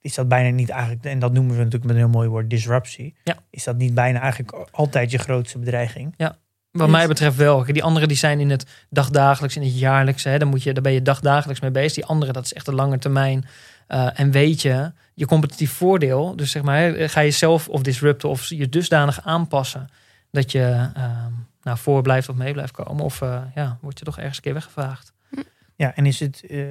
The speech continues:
Speaker 1: dit is, hoe k-, hoe kan je hier dan als belegger, eh, rekening mee houden? Is door gewoon eigenlijk een, een goed gevoel te hebben hoe de, waar de wereld naartoe gaat?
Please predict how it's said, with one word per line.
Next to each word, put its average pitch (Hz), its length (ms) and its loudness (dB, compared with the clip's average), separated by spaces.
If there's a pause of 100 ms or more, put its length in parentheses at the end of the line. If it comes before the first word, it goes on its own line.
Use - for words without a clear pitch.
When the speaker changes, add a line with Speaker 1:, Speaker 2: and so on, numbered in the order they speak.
(680)
Speaker 1:
dit 143 220 0
is, - 380 -2
hoe 151 180 0
k-, - 60 -16
hoe 156 240 -2
kan 151 220 4
je 143 100 4
hier 143 200 4
dan 135 100 4
als 127 140 2
belegger, 123 640 0
eh, 120 160 0
rekening 131 380 0
mee 147 160 0
houden? 143 320 -2 (340)
Is 127 140 -10
door 131 200 2
gewoon 123 300 0
eigenlijk 123 340 -6
een, 123 180 -4
een 135 60 -8
goed 151 220 -4
gevoel 135 400 2
te 139 80 0
hebben 123 200 2
hoe 127 140 2
de, 127 80 -4
waar 123 160 2
de 123 80 2
wereld 143 260 0
naartoe 127 260 -2
gaat? 214 320 -10